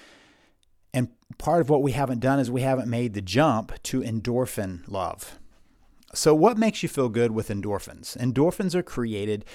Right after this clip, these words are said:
when we do things for other people, when we do loving actions. And by the way,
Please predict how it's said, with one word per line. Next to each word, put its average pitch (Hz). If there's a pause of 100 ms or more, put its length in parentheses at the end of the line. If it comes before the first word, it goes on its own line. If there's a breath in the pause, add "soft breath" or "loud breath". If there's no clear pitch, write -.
(300 loud breath)
when 123
we 123
do 113
things 98
for -
other 104
people, 117
when 104
we 110
do 120
loving 117
actions. 110
And 127
by 123
the 143
way, 117